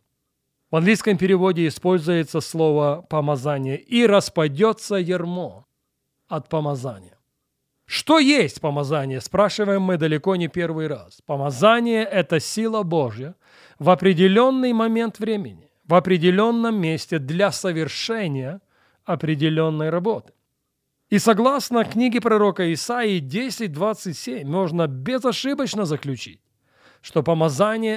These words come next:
это сила Божия в определённом месте, в определённый момент времени,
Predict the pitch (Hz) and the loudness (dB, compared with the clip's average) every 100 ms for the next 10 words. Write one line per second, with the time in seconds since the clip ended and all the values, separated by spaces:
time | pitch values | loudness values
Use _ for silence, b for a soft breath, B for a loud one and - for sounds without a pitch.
0 | 214 196 190 170 - 233 226 220 170 170 | -2 -2 -2 -4 -4 -4 -2 -2 0 -2
1 | 160 139 156 - 202 156 185 156 185 214 | -2 -2 -4 -2 -4 0 0 2 2 2
2 | 240 233 233 220 220 226 233 170 - 117 | 0 0 -2 -2 -2 -2 -4 -6 -12 -10
3 | 131 139 170 160 180 214 240 240 226 220 | -8 -4 -2 0 0 0 0 0 0 2
4 | 220 240 247 180 233 254 254 139 101 | 0 0 -4 -6 -4 -2 -4 -8 -12